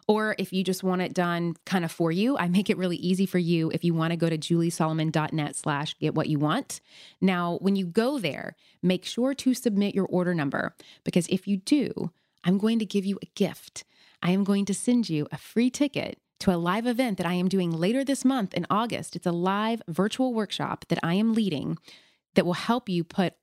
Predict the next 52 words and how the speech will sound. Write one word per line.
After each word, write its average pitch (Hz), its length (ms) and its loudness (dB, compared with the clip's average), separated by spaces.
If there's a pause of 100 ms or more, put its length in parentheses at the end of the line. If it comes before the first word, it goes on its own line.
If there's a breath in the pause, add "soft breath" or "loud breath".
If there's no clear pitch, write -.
(160)
all 285 220 2
of 285 80 -4
your 262 100 0
goals 156 460 -4
into 160 280 0
action. 147 460 -4 (300 soft breath)
So 196 240 2
whether 214 280 0
you 226 180 0
have 202 120 0
started 185 380 0
to 165 380 0
dive 190 280 0
in 233 60 2
the 226 80 0
book, 196 280 -2
maybe 180 220 0
you've 196 200 2
already 175 260 0
read 185 240 0
the 208 60 0
whole 190 140 -2
thing 180 280 0
or 160 80 0
listened 196 280 2
to 190 60 -6
the 180 80 -2
whole 165 160 0
thing, 165 460 0 (420 loud breath)
and 175 220 2
you 190 180 2
are 170 140 0
ready 190 300 -2
to 196 120 -2
go, 180 320 0
but 165 140 -2
you 175 120 -2
want 190 300 0
that - 180 -4
support, 160 560 -2
you 175 120 0
want 185 340 0
that 190 160 0
accountability, 156 720 -2
you 156 300 -4
want 185 340 0
me 185 160 2
to 185 140 -2
coach - 420 -2
you 190 80 2
through 254 280 2
it, 156 200 -4